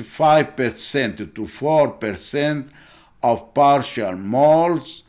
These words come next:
uh, result in persistent or metastatic gestational trophoblastic disease,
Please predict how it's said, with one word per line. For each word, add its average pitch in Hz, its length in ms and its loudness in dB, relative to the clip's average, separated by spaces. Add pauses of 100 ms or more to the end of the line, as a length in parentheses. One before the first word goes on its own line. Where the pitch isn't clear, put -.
(360)
uh, 135 360 2
result 139 540 0
in 180 560 -4
persistent 147 1080 -4 (120)
or 131 180 -2
metastatic 113 840 -8
gestational 127 840 -6
trophoblastic 107 1120 -6
disease, 117 640 -6